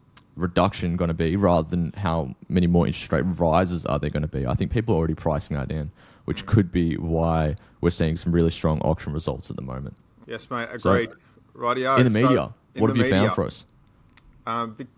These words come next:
Speaker 2: Victoria's minimum rental standards criticised by outgoing V cos chief as dump listed in Ballarat. And if you can't, well, you're not gonna be able to see this,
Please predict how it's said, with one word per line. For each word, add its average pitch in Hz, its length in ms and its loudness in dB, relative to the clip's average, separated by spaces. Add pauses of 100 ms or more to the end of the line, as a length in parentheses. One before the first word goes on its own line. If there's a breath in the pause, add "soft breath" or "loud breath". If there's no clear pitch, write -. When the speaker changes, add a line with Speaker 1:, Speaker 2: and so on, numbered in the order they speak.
(140)
Speaker 2:
Victoria's 156 680 -2 (200)
minimum 147 580 -4
rental 131 280 -4
standards 117 560 -6 (100)
criticised 107 680 -6
by 98 220 -6
outgoing 104 640 -4 (360 soft breath)
V 107 240 -4
cos 104 340 -10
chief - 460 -14 (160)
as 92 200 -12 (120)
dump - 320 -4 (160)
listed 95 260 -14
in 92 100 -10
Ballarat. 90 440 -4 (100)
And 95 260 -12 (760 soft breath)
if - 180 -12
you - 40 -12
can't, 131 300 -4
well, 107 160 -8
you're 113 100 -4
not 120 140 -2
gonna 113 100 -4
be 107 60 -2
able 104 160 -2
to - 60 -18
see 107 160 -2
this, 110 360 -8